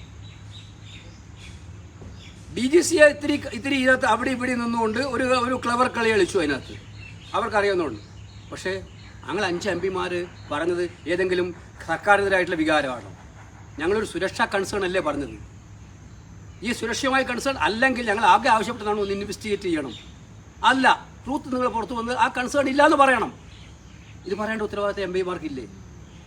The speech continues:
അതിന് പകരം ഞങ്ങൾ മുഴുവൻ കള്ളന്മാരാണ്, ഞങ്ങൾ പറയുന്നതെല്ലാം കള്ളത്തരമാണെന്ന് അവർ ബംഗം തരണം സൂചിപ്പിച്ചാൽ അവർ ചെയ്യേണ്ട ഉത്തരവാദിത്തം അവർ ചെയ്യുന്നില്ല. ആരെങ്കിലും ഇത് ചൂണ്ടിക്കാണിക്കുമ്പോൾ ചൂണ്ടിക്കാണുന്നത് മോശം. പിന്നെ അമിത് മാളവി പറഞ്ഞിട്ടുണ്ട് എന്നെ, എന്നെ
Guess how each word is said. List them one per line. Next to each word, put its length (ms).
അതിന് 240
പകരം 220
ഞങ്ങൾ 300
മുഴുവൻ 260
കള്ളന്മാരാണ്, 520
ഞങ്ങൾ 260
പറയുന്നതെല്ലാം 420
കള്ളത്തരമാണെന്ന് 600
അവർ 180
ബംഗം 280
തരണം 260
സൂചിപ്പിച്ചാൽ 500
അവർ 140
ചെയ്യേണ്ട 260
ഉത്തരവാദിത്തം 440
അവർ 80
ചെയ്യുന്നില്ല. 480
ആരെങ്കിലും 320
ഇത് 120
ചൂണ്ടിക്കാണിക്കുമ്പോൾ 760
ചൂണ്ടിക്കാണുന്നത് 720
മോശം. 240
പിന്നെ 160
അമിത് 240
മാളവി 320
പറഞ്ഞിട്ടുണ്ട് 440
എന്നെ, 140
എന്നെ 160